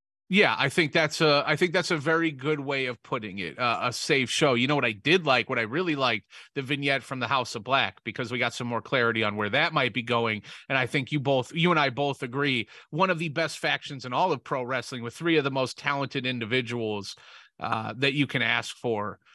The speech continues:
uh, w-, with what they bring to a ring anytime they step in. And they don't even have to work, you know, in the, from the Bray Wyatt angle, like, they don't even need to work all the time.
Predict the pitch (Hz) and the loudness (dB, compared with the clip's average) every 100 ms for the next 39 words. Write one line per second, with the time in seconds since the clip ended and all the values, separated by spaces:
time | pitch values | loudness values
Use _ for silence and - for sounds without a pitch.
0 | _ - 98 - 139 135 135 143 135 139 | _ -12 -10 -10 -4 -2 2 2 4 2
1 | 127 120 120 123 110 - 117 107 120 110 | 2 0 2 0 0 -2 0 4 2 2
2 | 117 113 117 123 113 110 - 123 131 139 | 0 -2 0 -2 -2 -4 0 0 0 0
3 | 196 233 190 143 139 127 123 110 131 101 | 4 6 4 2 0 -2 -4 -2 -2 -4
4 | - 127 120 117 120 131 151 135 156 120 | -10 -4 -2 0 -2 -2 -2 0 0 2
5 | 135 131 120 131 117 104 104 101 107 160 | 0 0 2 2 0 -4 -8 -6 -4 0
6 | 180 151 123 123 120 113 107 107 - 107 | 2 2 0 -2 -2 -2 0 0 0 -4
7 | 101 117 107 | -4 0 0